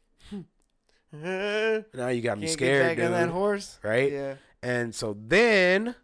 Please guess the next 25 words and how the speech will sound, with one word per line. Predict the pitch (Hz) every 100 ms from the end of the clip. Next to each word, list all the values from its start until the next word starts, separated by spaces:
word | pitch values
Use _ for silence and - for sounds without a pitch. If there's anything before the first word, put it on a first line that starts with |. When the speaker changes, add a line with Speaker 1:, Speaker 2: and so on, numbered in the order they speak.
| _ _ _ _ _ _ _
Speaker 2:
Logan, | 76 120 208 240 240 226 202 143 101 90 _ _ _ -
what | 160
happens | 190 196 185
after? | 202 196 - 117 - _ _
Speaker 1:
Well, | 147 127 _
Caveira | - 127 131 143 151
gets | 143 147
the | - 147
roll | 151 123
up. | 131 156 -
Speaker 2:
Yes. | 101 104 156 - _ _ _ _ -
Speaker 1:
And | 147 160 160 160 156 156 151 - - 127 127 _ -
everybody's | 254 202 156 147 139 131
favorite | - 143 131 131 127 -
faction | - 165 151 - - 147 143
right | 143 139
now, | 139 135 135
the | 139 160
Dark | - 143 135 135 _ -
Order, | 139 147 143 139 123 - _ _ _
come | - 143 147 147
down | 135 139 147 147 143
the | 143
stage. | - 143 139 139 131 139 139
Speaker 2:
Mm-hmm. | 156 185 151